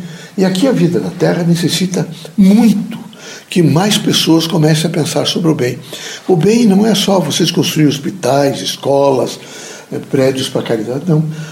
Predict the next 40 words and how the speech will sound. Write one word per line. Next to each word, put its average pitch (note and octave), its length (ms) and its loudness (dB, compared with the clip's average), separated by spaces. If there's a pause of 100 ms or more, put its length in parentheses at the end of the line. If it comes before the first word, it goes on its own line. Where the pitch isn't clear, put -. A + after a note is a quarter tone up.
(120)
Em G#3 60 2
primeiro C4+ 300 4
lugar, F3+ 260 0
é A3+ 40 4
vocês G#3 300 -2
terem F#3+ 180 0
a D#3 40 0
consciência G3 580 2
de F3+ 120 2
olhar A#2 260 2
para B2 180 0
outra A2 200 -2
pessoa F#3 420 0 (420)
e A#3+ 60 2
imaginar G3 480 4
que F#3 60 0
vocês G3+ 240 -2
podem D3 340 0 (140)
traduzir D#3 680 2
para C3 140 -2
essa - 180 -4
outra A#2+ 180 -2
pessoa C#3+ 380 0
o F3 80 -2
que G#3 100 -2
há F#3+ 80 0
de F#3+ 100 2
melhor D#3+ 360 4
em E3 40 2
vocês. - 520 -6 (560)
É - 60 -2
fundamental F#3 840 2
isso. - 180 -12 (580)
Em G3 60 4
contrapartida, B3 640 0
é A3+ 40 2
necessário F#3 540 0
que E3+ 60 -4
vocês - 340 -2
todos F#3 340 0